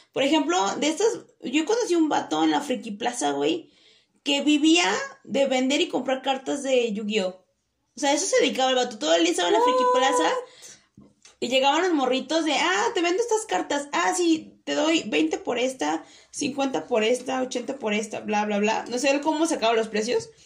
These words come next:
Speaker 2: No mames.
Speaker 1: Y yo iba con, con Gabriel, saludos a Gabriel si nos escucha, no creo. Pero yo
Speaker 2: Mm.
Speaker 1: iba a la Friki Plaza, güey,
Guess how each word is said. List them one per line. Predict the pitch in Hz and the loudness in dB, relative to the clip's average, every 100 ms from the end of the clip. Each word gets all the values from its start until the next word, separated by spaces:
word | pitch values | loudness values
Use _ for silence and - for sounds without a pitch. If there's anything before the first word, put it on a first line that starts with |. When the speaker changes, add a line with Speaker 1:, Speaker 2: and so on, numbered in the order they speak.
| - | -12
Speaker 2:
No | 233 | -4
mames. | 220 214 208 | 0 0 0
Speaker 1:
Y | 269 | 2
yo | 302 | 2
iba | 320 330 | 2 2
con, | 320 247 196 | 0 0 -2
con | 196 208 | -2 -2
Gabriel, | 208 208 220 247 | 0 0 0 -2
saludos | 214 214 | -6 -4
a | |
Gabriel | 175 165 190 | -4 -4 -4
si | 196 | -8
nos | 185 | -10
escucha, | 185 - 202 - | -12 -12 -10 -8
no | 220 180 | -8 -6
creo. | 220 330 - _ - _ | -6 -6 -10 _ -20 _
Pero | 240 277 | 0 2
yo | 285 294 | 4 4
Speaker 2:
Mm. | |
Speaker 1:
iba | 330 339 370 | 4 4 2
a | 311 | 2
la | 262 | 2
Friki | 277 - | 0 -4
Plaza, | 214 247 269 294 | -4 -2 -2 0
güey, | 302 | 0